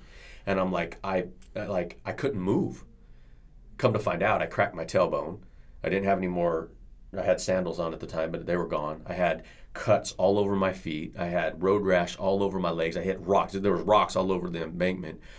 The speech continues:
And I remember thinking, I could hear cars above. It wasn't light yet.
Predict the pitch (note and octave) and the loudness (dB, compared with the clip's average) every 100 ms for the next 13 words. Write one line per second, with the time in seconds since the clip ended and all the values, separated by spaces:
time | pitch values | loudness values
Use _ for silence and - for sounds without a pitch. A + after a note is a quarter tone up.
0 | - - - - F#2+ F2 F2+ G#2+ C3+ A2 | -20 -20 -18 -10 -4 -2 0 2 2 2
1 | - G#2+ F#2+ E2+ E2+ G#2 G#2 G#2 G2+ F2+ | 0 0 0 -2 -2 -2 -2 -2 -2 -2
2 | D#2 E2+ E2 F2 G2+ G2 - F2 F2+ E2+ | -4 -2 -2 -2 -2 -2 -4 -4 -4 -4
3 | D2+ D#2+ | -4 -6